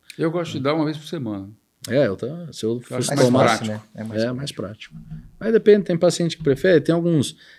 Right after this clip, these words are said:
Speaker 2: algumas opções de cálcio, é, com mil unidades de vitamina D, então
Speaker 1: Sim.
Speaker 2: aquele paciente
Speaker 3: Você já vê, né?
Speaker 2: polifarmácia,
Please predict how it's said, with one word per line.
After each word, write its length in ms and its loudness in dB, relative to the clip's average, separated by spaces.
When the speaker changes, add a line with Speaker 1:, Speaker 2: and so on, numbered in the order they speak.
Speaker 2:
algumas 500 2
opções 420 0
de 100 -4
cálcio, 640 0
é, 420 -8
com 380 4
mil 300 2
unidades 340 2
de 60 -4
vitamina 420 -4
D, 280 2
então 220 0
Speaker 1:
Sim. 60 0
Speaker 2:
aquele 180 -2
paciente 320 -2
Speaker 3:
Você 60 -4
já 60 4
vê, 40 6
né? 80 0
Speaker 2:
polifarmácia, 880 2